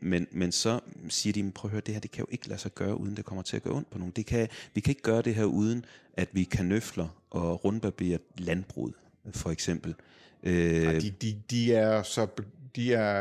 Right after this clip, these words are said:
Speaker 2: er så heldige, så de har nogen, de kan sige, det må gøre ondt på, ikke? Så Enhedslisten
Speaker 1: Ja.
Speaker 2: kan godt klare, det gør lidt ondt på landbruget. De kan godt klare, at de rige skal betale noget mere i skat,
Speaker 1: Ja.
Speaker 2: eller hvad det nu måtte være,
Speaker 1: Og,
Speaker 2: ikke der?
Speaker 1: ja, og de stoler ikke på Socialdemokratiet, så de vil have indlagt,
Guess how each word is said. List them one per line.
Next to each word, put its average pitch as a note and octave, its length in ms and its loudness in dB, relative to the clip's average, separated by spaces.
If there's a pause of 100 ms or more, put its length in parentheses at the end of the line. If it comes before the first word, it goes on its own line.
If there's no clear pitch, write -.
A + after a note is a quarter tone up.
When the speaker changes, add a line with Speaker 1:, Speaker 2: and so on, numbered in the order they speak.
(200)
Speaker 2:
er A2+ 120 0
så A#2+ 140 0
heldige, A2 400 0
så - 120 -4
de G#2+ 240 -2
har A2 320 0
nogen, G#2 480 -2
de A2 100 -2
kan G2 220 -4
sige, G#2+ 380 -6
det G2 240 -4
må F#2 160 -4
gøre F#2 300 -2
ondt G2+ 160 -10
på, G#2 160 -6
ikke? G#2 100 -8
Så G2+ 60 -4
Enhedslisten G#2+ 580 -4
Speaker 1:
Ja. F#2+ 60 0
Speaker 2:
kan G2+ 100 -2
godt A#2+ 240 0
klare, F#2+ 280 0
det F#2+ 100 -2
gør F#2 120 0
lidt F#2 140 0
ondt F#2+ 160 -6
på F#2+ 60 -4
landbruget. F#2 320 -2
De G#2 60 -4
kan G#2+ 140 -10
godt B2 180 2
klare, G2 460 0
at F#2 180 -4 (460)
de G#2 120 0
rige G2+ 240 2
skal G2 180 -2
betale F#2 220 -2
noget F2+ 140 -2
mere F2+ 140 0
i - 20 -2
skat, F#2 120 -4
Speaker 1:
Ja. F#2 180 -2
Speaker 2:
eller G2 120 -2
hvad A2 140 4
det A#2+ 80 2
nu A#2 80 2
måtte G2+ 220 0
være, A2 120 4
Speaker 1:
Og, C#3+ 100 4
Speaker 2:
ikke E3+ 140 -6
der? A2+ 140 -2
Speaker 1:
ja, G2+ 160 4
og F#2+ 120 -2
de A2 60 -6
stoler - 260 0
ikke B2 100 -4
på B2+ 80 -6
Socialdemokratiet, C3 560 -2
så - 80 -2
de G#2 140 -6
vil G#2 100 0
have G2+ 80 2
indlagt, A2+ 420 -2